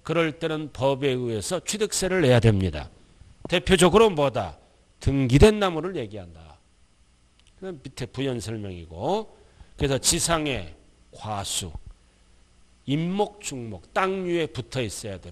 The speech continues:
포인트가 뭐다? 지상의, 땅과 붙어 있어 생목을 얘기하는 거야. 그래서 잘라버린 묘목이나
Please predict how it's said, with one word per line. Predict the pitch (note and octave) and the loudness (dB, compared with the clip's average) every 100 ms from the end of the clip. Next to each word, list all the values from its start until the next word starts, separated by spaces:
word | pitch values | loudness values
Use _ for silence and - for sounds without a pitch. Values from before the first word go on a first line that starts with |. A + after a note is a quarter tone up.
| - | -8
포인트가 | F#3+ F#3+ F3+ E3 F3+ | -2 -2 -2 -6 -4
뭐다? | C#3+ A#2+ F#2 | -4 -6 -4
지상의, | - B2+ - D#3 A#2 F#2 E3+ G3+ G#2 - _ _ _ _ - - | 0 4 4 2 -2 -8 0 0 0 -12 _ _ _ _ -20 -10
땅과 | G3+ G3 G3 G3+ - | -4 -4 0 -2 -2
붙어 | - - _ - G3 | -18 -20 _ 0 2
있어 | D#3 - C3 | 2 -2 -2
생목을 | - A#3 G#3+ G#3 G3+ G3 | 6 6 6 -2 0 0
얘기하는 | F#3+ F#3+ F#3 | 0 -2 -2
거야. | F#3 F#3+ F3+ F3+ F3+ - _ _ - | -2 0 0 0 -6 -18 _ _ -8
그래서 | F3 | -6
잘라버린 | D#3+ B3 A3 A3 A3+ G#3+ E3+ A2+ F2 _ _ | -2 0 0 2 0 0 -2 -6 -14 _ _
묘목이나 | A#2+ C3 D3+ E3+ F3+ D#3+ D#3 B2+ E2+ | -14 -6 -4 -2 -2 -2 -4 -4 -8